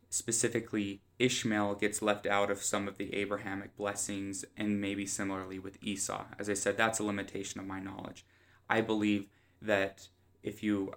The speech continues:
I, again, I'm not the greatest historian, that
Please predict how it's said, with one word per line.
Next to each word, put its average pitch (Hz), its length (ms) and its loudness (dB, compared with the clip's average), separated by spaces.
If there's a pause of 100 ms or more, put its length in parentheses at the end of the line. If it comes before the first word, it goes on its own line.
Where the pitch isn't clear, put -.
(140)
I, 107 80 2
again, 101 280 0
I'm 98 100 2
not 95 180 0
the 104 80 -4
greatest 101 380 0
historian, 104 680 0 (360)
that 101 300 0